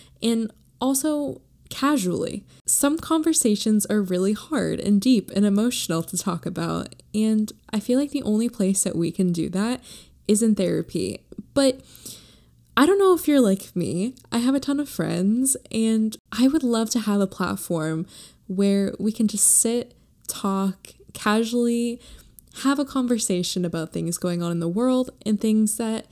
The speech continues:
come through therapy. I don't know about you, but every time I'm done with therapy, I like to have a moment to reflect on what I learned that day. And for me,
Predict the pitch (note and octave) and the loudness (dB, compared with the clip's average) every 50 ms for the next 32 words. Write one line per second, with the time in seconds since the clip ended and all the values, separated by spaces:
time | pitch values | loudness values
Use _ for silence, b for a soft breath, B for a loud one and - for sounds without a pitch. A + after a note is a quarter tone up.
0 | b b b b b b _ - - A3+ A#3+ A#3 - C4+ C4+ C4+ C#4+ D4+ E4+ D#4 | b b b b b b _ -6 -4 -4 -2 0 0 0 2 2 2 0 2 2
1 | A3+ - - - - D#3 C3+ - E3+ - _ - G3+ A3+ B3+ C#4 D4+ D#4 D#4 C4+ | 0 0 -2 -4 -4 -4 -4 -4 -6 -8 _ 0 2 2 4 4 4 4 4 4
2 | C4+ C4 A3 F#3+ G3 F#3+ F#3 F3+ F3+ F3+ F3+ F3+ F3 F3 - - F#3 - - G3 | 4 4 4 4 4 4 4 2 2 0 0 0 -2 -2 -2 -4 -4 -2 0 0
3 | G3+ A#3 B3 B3 B3+ B3+ B3+ C4 B3 A#3+ A3 A3 A3 G#3+ - F3 E3+ D#3+ D3+ E3 | 2 2 2 2 2 2 2 2 2 2 2 2 2 2 2 0 0 0 -2 -4
4 | - - F3 F3 F3 F3+ F3+ F3+ F#3 F#3 - A3 - A#3+ A#3+ B3 A3 F3+ F3 E3+ | -4 -4 -4 -2 -2 -2 -2 -2 -2 -2 -2 -2 -2 0 0 2 2 2 2 2
5 | E3 E3+ E3+ E3+ - - - - G3 F3+ F3 E3+ E3+ E3+ E3 D#3+ D#3+ C#3+ - - | 0 0 -2 -4 -6 -8 -4 0 0 2 2 0 0 -2 -2 -2 -4 -6 -8 -12
6 | _ - F3+ F#3+ F3+ - - - F3 - - F3 - - - - - - F3+ F3+ | _ -4 -2 -2 -2 -2 -4 -6 -6 -6 -6 -8 -10 -14 -16 -16 -10 -6 -4 -4
7 | F3+ F3+ F3+ E3+ E3+ E3 E3 E3+ F3 E3+ E3 E3 D#3+ D#3+ D#3 E3 - - E3+ E3 | -2 -2 -2 -4 -4 -4 -4 -4 -4 -4 -4 -4 -4 -4 -6 -6 -4 -4 -4 -2
8 | D3 D3 D3+ - - F3+ F#3 F3+ F3 - - G3 F#3+ F#3+ G#3 A#3 A#3+ A#3+ B3 A#3+ | -2 -4 -6 -6 -4 -2 -2 -2 -2 -2 -2 0 2 2 2 2 0 0 -2 -4